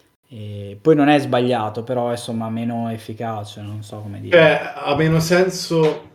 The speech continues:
Speaker 2: eh, qui spoiler, eh, andate avanti di trenta secondi, ha meno
Speaker 1: Mhm.
Speaker 2: senso che lui, eh, vinca alla fine,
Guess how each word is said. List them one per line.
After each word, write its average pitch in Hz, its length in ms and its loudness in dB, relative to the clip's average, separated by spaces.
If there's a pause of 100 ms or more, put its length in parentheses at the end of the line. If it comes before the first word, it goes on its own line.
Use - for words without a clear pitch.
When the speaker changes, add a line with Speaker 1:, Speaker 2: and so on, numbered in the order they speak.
Speaker 2:
eh, 127 280 2
qui 151 400 0
spoiler, 139 1200 6 (300)
eh, - 40 -16
andate 120 240 -4
avanti 123 320 -2
di 123 220 -6
trenta 123 240 -4
secondi, 110 540 -4
ha 123 100 -4
meno 131 140 0
Speaker 1:
Mhm. 127 40 2
Speaker 2:
senso 139 320 0
che 123 60 6
lui, 117 580 0
eh, 104 500 -8
vinca 104 300 -6
alla 104 140 -8
fine, 95 380 -16